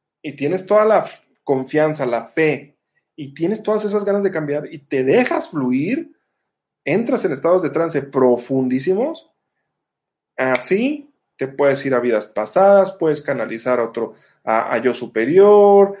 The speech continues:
a un ángel, a, mm, maestros ascendidos. Hay personas que tienen esa capacidad innata. Todos tenemos esa capacidad, pero tenemos que trabajarla. Hay personas que la tienen ya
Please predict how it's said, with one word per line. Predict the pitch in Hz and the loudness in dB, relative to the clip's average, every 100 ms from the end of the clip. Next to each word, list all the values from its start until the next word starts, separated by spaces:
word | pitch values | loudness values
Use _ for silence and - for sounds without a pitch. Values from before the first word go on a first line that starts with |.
| - | -14
a | - 117 | -4 -2
un | 117 123 | -2 -2
ángel, | 160 214 220 196 190 185 185 175 - _ - | 0 0 -2 -4 -2 0 -2 -6 -14 _ -10
a, | 131 120 113 113 113 110 110 110 | -4 -2 0 0 2 0 0 -4
mm, | 110 110 107 104 107 110 104 104 123 | -6 -10 -10 -12 -14 -16 -20 _ -6
maestros | 135 151 147 123 | -2 -2 -2 -6
ascendidos. | 117 120 131 220 240 214 202 202 - _ _ _ _ _ _ _ _ _ _ _ _ _ | -6 -8 -4 -4 0 2 2 0 -4 _ _ _ _ _ _ _ _ _ _ _ _ _
Hay | - 135 | -4 -2
personas | 160 165 165 | -2 -4 -6
que | 147 | -6
tienen | 143 143 | -4 -4
esa | 139 147 | -4 -6
capacidad | 151 123 110 110 110 110 _ | -8 -10 -8 -4 -6 -8 _
innata. | 151 139 135 123 - - _ _ _ _ _ _ | -2 0 2 0 -2 -12 _ _ _ _ _ _
Todos | - 160 180 | 2 4 2
tenemos | 180 156 156 | 0 0 -2
esa | 165 | -2
capacidad, | 175 170 156 156 | -2 -2 0 0
pero | 156 123 | -2 -4
tenemos | 113 107 | -6 -10
que | - | -10
trabajarla. | - 101 92 90 139 156 131 104 - | -10 -10 -10 -4 0 2 0 -4 -4
Hay | 120 | -4
personas | 143 151 156 | -2 -2 -2
que | 147 | 0
la | 120 | -2
tienen | 117 127 135 | -2 -4 -2
ya | 127 143 - _ | 0 0 -2 _